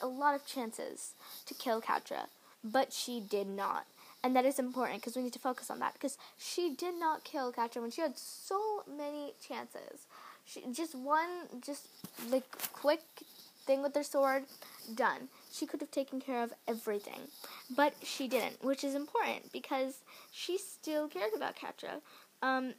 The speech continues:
not only does that add to the ship, that also adds to the fact that Adora has a mortal compass, but it's not, it's not, like, show-, it's not, well, it's not shown, like, that she has a problem with killing people. It doesn't,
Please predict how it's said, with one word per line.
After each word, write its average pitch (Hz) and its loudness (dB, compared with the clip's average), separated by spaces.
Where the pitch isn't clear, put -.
not 262 4
only 349 0
does 262 0
that 226 4
add 208 4
to - -16
the - -12
ship, - -2
that 233 0
also 330 4
adds 233 6
to 240 -14
the 240 -10
fact 233 -2
that 233 0
Adora 330 6
has 262 6
a 240 0
mortal 247 2
compass, - -4
but 240 6
it's 277 0
not, 339 6
it's 294 -2
not, 320 -2
like, 302 0
show-, - -4
it's 247 0
not, 311 6
well, 294 4
it's - -4
not - 0
shown, 226 2
like, 226 -2
that 220 0
she 240 -6
has 233 6
a 226 -8
problem 254 6
with - -10
killing 302 -2
people. - -4
It 277 2
doesn't, 330 -2